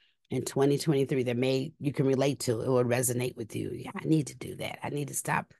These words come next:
playing games. I need to stop, you know, uh, being negative. I need to stop, uh, talking about people," whatever it is. And then know that twenty twenty-four is the new horizon, is the, and I'm not saying making, making new resolutions.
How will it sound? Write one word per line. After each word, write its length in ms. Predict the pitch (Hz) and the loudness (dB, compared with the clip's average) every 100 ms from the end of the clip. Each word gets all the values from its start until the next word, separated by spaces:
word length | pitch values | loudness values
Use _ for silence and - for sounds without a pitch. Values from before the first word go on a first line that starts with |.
| - _ - | -20 _ 2
playing 320 | 156 143 127 | 4 4 2
games. 320 | 123 107 113 | 0 0 -2
I 80 | 127 | -2
need 160 | 143 | -2
to 60 | 127 | -2
stop, 400 | - 143 127 - - - - | 0 2 2 0 -14 -10 2
you 120 | 135 | 2
know, 260 | 120 131 - - - | 4 0 -6 -14 -2
uh, 220 | 117 120 123 | 4 4 4
being 320 | 151 151 131 | 6 6 6
negative. 420 | 127 117 - 127 | 4 0 -4 -6
I 80 | 131 | -4
need 160 | 139 | -4
to 60 | 123 | -4
stop, 320 | - 135 131 - - _ - | 0 0 0 -6 -20 _ 0
uh, 220 | 117 120 - _ | 4 4 0 _
talking 320 | - 151 143 135 | -2 0 2 2
about 220 | 139 - | 2 0
people," 280 | 139 131 127 | 0 0 0
whatever 440 | 143 143 156 160 | 2 4 6 6
it 120 | 156 | 6
is. 440 | 147 139 - - - - - _ - | 6 0 -2 -8 -10 -20 -20 _ 0
And 180 | 151 135 | 2 6
then 240 | 143 131 | 6 8
know 280 | 135 156 165 | 8 8 8
that 220 | 143 120 | 6 0
twenty 400 | - - 175 170 | -8 2 6 6
twenty-four 720 | 160 - 156 131 - 120 123 - | 4 2 2 2 -2 -2 -2 -2
is 240 | - 117 | -4 -4
the 120 | - | -4
new 280 | 117 123 147 | -2 2 2
horizon, 640 | 147 107 131 123 113 110 | 2 0 0 -2 -2 -6
is 160 | 113 - | -6 -6
the, 220 | 120 110 - - - | -4 -4 -6 -16 -8
and 140 | - 139 | -2 2
I'm 60 | |
not 160 | 170 170 | 2 4
saying 260 | 190 160 | 4 8
making, 360 | 156 135 131 120 | 6 6 0 2
making 320 | 135 120 123 | 0 2 2
new 200 | 131 131 | 4 2
resolutions. 840 | 120 123 117 117 127 131 120 - | 2 -2 -2 -2 -2 -2 -6 -8